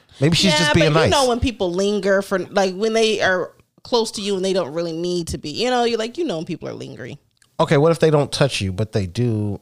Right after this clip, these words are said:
Speaker 1: all the rest of those
Speaker 2: Yeah,
Speaker 1: things?
Speaker 2: they get, they're standing, like, c-, closer than they need to stand. Like, you
Speaker 1: What if
Speaker 2: know.
Speaker 1: they're not? What if they are, like,
Speaker 2: I don't know,
Speaker 1: getting
Speaker 2: buddy, but
Speaker 1: away?
Speaker 2: I'm just telling you what, what could be some of the signs. I, I don't know for this specific situation you're talking
Speaker 1: Well,
Speaker 2: about.
Speaker 1: I'm asking you questions because I'm looking for answers.
Speaker 2: Okay.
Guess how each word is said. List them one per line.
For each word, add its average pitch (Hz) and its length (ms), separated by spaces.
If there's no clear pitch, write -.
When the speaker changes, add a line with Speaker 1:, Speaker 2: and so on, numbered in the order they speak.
Speaker 1:
all 117 180
the 101 140
rest 107 260
of 80 60
those 69 160
Speaker 2:
Yeah, 370 140
Speaker 1:
things? 208 40
Speaker 2:
they 196 100
get, 202 180
they're 202 120
standing, 214 500
like, 190 160
c-, - 80
closer 220 340
than 202 140
they 202 120
need 202 200
to 185 80
stand. 180 680
Like, 147 300
you 110 60
Speaker 1:
What 120 80
if 135 60
Speaker 2:
know. - 60
Speaker 1:
they're 147 140
not? 143 300
What 135 120
if 151 120
they 143 100
are, 135 180
like, 127 260
Speaker 2:
I 277 160
don't 302 180
know, 294 100
Speaker 1:
getting 254 120
Speaker 2:
buddy, 247 140
but 254 100
Speaker 1:
away? - 60
Speaker 2:
I'm 262 80
just 254 160
telling 240 200
you 240 80
what, 240 220
what 233 200
could 202 120
be 233 120
some 240 160
of 196 60
the 202 60
signs. 208 380
I, 196 260
I - 20
don't 240 140
know 233 120
for 240 120
this 233 140
specific 240 440
situation 233 500
you're 262 120
talking 269 360
Speaker 1:
Well, 175 120
Speaker 2:
about. 156 120
Speaker 1:
I'm 156 60
asking 156 300
you 147 100
questions 147 480
because 131 300
I'm 131 140
looking 135 200
for 127 200
answers. - 520
Speaker 2:
Okay. 160 380